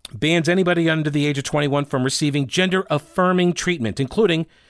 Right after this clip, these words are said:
reversible hormone therapy. So the talking point has gone out. This is now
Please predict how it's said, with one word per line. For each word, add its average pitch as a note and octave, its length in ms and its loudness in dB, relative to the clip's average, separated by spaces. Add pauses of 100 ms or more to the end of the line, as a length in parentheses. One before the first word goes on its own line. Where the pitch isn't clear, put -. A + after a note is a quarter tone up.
(220)
reversible E3 760 0
hormone E3 380 2
therapy. C3 320 -2
So D#3+ 160 -4
the C#3 240 -2 (180)
talking G3+ 340 -2
point A3 300 -2
has G3+ 140 -2
gone F3+ 260 0
out. D3 320 -2 (300)
This E3 200 0
is D#3+ 160 -4
now D3+ 220 -2